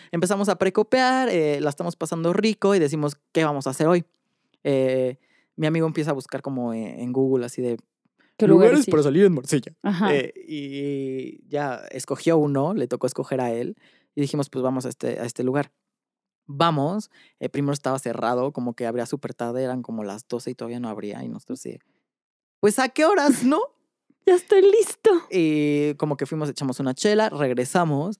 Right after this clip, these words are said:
Speaker 1: y
Speaker 2: Ajá.
Speaker 1: resulta que el lugar era como súper alternativo.
Speaker 2: Ok.
Speaker 1: Y normalmente con mi, estos dos amigos míos son súper reggaetoneros, y entonces como que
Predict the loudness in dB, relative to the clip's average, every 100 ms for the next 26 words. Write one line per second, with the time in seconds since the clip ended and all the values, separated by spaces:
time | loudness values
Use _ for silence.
0 | _ 0 2 0 0 -2 0 0 2 0
1 | 0 -2 -4 -6 -4 -4 -2 -2 -2 -6
2 | -8 -12 -14 _ _ _ -4 -2 -6 -2
3 | 2 4 4 4 2 2 2 2 0 -2
4 | -2 0 0 0 0 0 0 0 -2 -2
5 | -4 -4 -2 -2 -2 -2 -4 -4 -8 -6
6 | -6 -6 -8 -6 -8